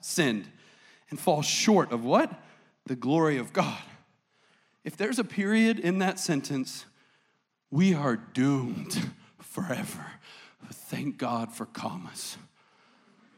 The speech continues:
"And all are justified freely by his grace through the redemption that came by Christ Jesus." These are verses that we all memorized.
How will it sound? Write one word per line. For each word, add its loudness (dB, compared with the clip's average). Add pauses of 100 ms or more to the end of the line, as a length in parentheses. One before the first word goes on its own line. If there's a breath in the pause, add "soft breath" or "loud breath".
(1300 soft breath)
"And -2 (120)
all 4
are 0
justified -4
freely -2
by -2
his -8
grace -8 (1400 soft breath)
through -2
the -4
redemption -6
that -16
came -12
by -12
Christ -14
Jesus." -16
These -8
are -8
verses -8
that -12
we -8
all -10
memorized. -8